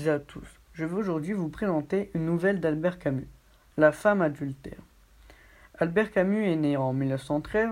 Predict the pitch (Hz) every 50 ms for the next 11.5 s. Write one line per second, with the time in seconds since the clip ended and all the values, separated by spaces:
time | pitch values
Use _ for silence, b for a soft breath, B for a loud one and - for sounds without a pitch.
0 | 214 - - 156 156 165 175 175 156 147 143 143 143 131 123 - b b b b
1 | b b b b b 196 190 190 - 160 147 - 160 156 185 196 214 208 196 170
2 | 147 147 147 - - 160 160 156 165 180 190 190 - - 139 143 147 151 165 160
3 | 160 - 175 175 175 - 151 143 - - 151 147 139 127 127 127 - - - -
4 | - _ _ _ _ _ _ _ B B B B B B B B B B B B
5 | - 175 165 160 156 - 180 170 175 185 185 165 143 139 131 131 135 147 139 135
6 | 135 - - - - - 143 143 - 147 160 175 - 208 202 202 - _ _ -
7 | 151 147 143 147 147 147 147 170 170 175 190 202 208 196 - - 165 160 156 156
8 | 151 143 139 151 147 135 135 135 - - _ _ _ _ _ B B B B B
9 | B B B B - 156 151 147 165 190 190 185 185 185 185 175 170 190 196 196
10 | - - - 170 156 151 156 160 170 180 160 143 147 151 147 139 147 156 156 151
11 | 143 143 135 135 127 127 - - 131 -